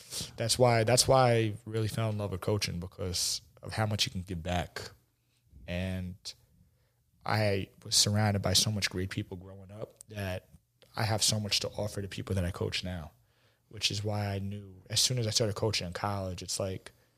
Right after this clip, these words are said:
the connection that I made with those players so fast, just, just being myself, and the connection that I made with the kids that I work with and their parents. And I tell them all the time, like, if they learn all the lessons that I'm teaching them that have nothing to do with basketball,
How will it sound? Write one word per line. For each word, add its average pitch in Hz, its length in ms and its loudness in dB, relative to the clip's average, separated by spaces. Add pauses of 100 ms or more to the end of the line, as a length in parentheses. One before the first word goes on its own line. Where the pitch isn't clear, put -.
(420)
the 107 100 -6
connection 113 480 0
that 107 140 -4
I 101 80 -4
made 101 260 -8
with 101 120 -20
those 101 200 -4
players 101 380 -10
so 131 220 4
fast, - 800 -4 (200)
just, - 280 -2 (200)
just - 180 0
being 139 200 2
myself, 107 560 -2
and 104 100 -6
the 104 60 -6
connection 117 380 0
that 110 60 -2
I 107 40 0
made 107 240 -6
with 101 160 -18
the 98 80 -10
kids 107 300 0
that 110 80 0
I 104 60 0
work 101 280 -4
with 98 180 -16
and 101 100 -20
their 98 120 -18
parents. - 720 -18
And 95 260 -20 (1120)
I 120 100 2
tell 139 220 6
them 127 160 6
all 127 80 6
the 117 80 2
time, 113 340 2
like, 104 340 -8 (840)
if - 180 -4
they 123 180 6
learn 143 280 6
all 131 120 8
the 123 80 6
lessons 117 320 4
that 117 60 2
I'm 107 100 -2
teaching 120 300 2
them 117 120 -4
that 101 80 -2
have 104 140 -4
nothing 101 220 -4
to 104 40 -10
do 110 80 -4
with 98 100 -2
basketball, 123 640 2